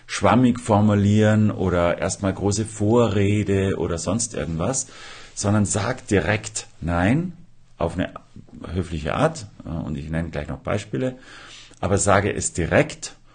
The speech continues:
ohne groß um den heißen Brei zu reden und vielleicht, ach, <laughs> da noch einen kleinen Hinweis,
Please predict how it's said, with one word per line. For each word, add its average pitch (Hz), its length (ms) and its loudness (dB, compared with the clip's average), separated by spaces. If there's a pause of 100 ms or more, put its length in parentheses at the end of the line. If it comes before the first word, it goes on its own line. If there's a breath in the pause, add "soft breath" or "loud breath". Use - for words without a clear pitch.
(280 soft breath)
ohne 123 240 4
groß 120 280 0
um 117 100 2
den 107 160 0
heißen 107 280 -2
Brei 98 240 0
zu 104 180 -4
reden 92 280 0
und 135 220 0
vielleicht, 95 460 -2
ach, 107 240 0
<laughs> - 40 -12
da 123 200 6
noch 120 180 6
einen 110 100 2
kleinen 98 380 2
Hinweis, 98 440 2